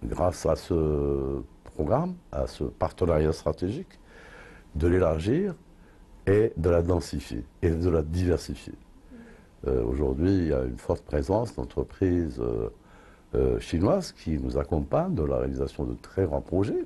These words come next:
par exemple dans le logement. La communauté chinoise, euh, est devenue la première communauté, euh, en Algérie. Nous avons plus de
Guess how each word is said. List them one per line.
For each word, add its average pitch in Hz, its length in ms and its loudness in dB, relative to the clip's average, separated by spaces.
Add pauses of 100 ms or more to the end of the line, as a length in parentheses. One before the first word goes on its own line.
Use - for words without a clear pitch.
par 69 80 -2
exemple 64 240 -4
dans 62 220 -2
le 62 460 -4
logement. 80 360 -2 (920)
La - 100 0
communauté 147 460 4
chinoise, 76 640 -2
euh, 64 540 -2 (120)
est 85 60 2
devenue 87 280 2
la 71 100 4
première 85 400 2
communauté, 78 580 -2 (120)
euh, 60 200 0
en 65 80 0
Algérie. 69 440 -2
Nous 65 240 -4
avons 60 160 -2
plus 69 200 -2
de 60 280 -2